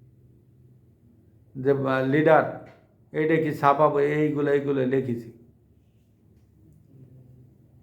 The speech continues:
এ আছে অবস্থা। আমি একটা কথার কথা বললাম,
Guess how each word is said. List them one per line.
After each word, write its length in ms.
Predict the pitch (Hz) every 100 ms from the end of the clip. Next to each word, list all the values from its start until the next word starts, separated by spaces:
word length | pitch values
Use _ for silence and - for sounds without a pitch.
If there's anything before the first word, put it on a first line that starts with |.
| _
এ 140 | 220 262
আছে 260 | 226 -
অবস্থা। 520 | 190 160 160 - 127
আমি 140 | 123 185
একটা 180 | 220 233
কথার 260 | 220 214 214
কথা 220 | 208 208
বললাম, 600 | 185 156 131 - -